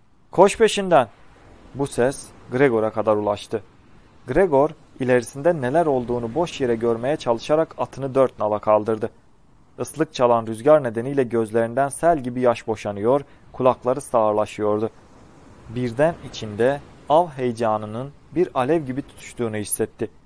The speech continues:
Atının boynuna doğru yatıp dolu dizgin uçmaya başladı. Dere yatağına vardığında kurt da köpekler de görünürde yoktu.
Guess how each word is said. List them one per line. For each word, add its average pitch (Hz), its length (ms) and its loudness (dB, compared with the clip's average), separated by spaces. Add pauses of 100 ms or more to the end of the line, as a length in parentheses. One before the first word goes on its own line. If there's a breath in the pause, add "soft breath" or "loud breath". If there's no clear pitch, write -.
(460)
Atının 135 420 -4
boynuna 127 380 2
doğru 113 240 2
yatıp 110 540 -4
dolu 139 220 0
dizgin 127 280 -6
uçmaya 107 400 0
başladı. 110 380 0 (580)
Dere 139 180 6
yatağına 160 460 2
vardığında 127 500 2
kurt - 340 -10
da 151 80 -2
köpekler 139 560 0
de 147 60 -2
görünürde 117 520 -2
yoktu. 107 380 -2